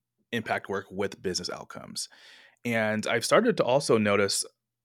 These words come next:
a lot more companies from the executive team looking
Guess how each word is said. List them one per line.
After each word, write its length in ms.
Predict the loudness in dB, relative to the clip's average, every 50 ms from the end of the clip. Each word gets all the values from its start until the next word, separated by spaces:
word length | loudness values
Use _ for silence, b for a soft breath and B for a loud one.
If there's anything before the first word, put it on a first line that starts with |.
| -10 -6
a 20 | -4
lot 280 | -2 0 0 0 -2
more 180 | -2 -4 -6 -6
companies 840 | -8 -8 -4 -4 -4 -4 -4 -6 -6 -6 -6 -6 -6 -6 -6 -8 -10 _ _ _ _ _ _ _ _ _ _ _ _ _ _ -20 -20 -4
from 180 | 0 2 2
the 60 | 4 2
executive 460 | 2 2 0 0 0 0 -4 -6 -6
team 300 | -8 -10 -10 -12 -14 -14 b b b b b b b b b b -14
looking 600 | -8 -4 0 0 0 2 2 0 0 0 0 -2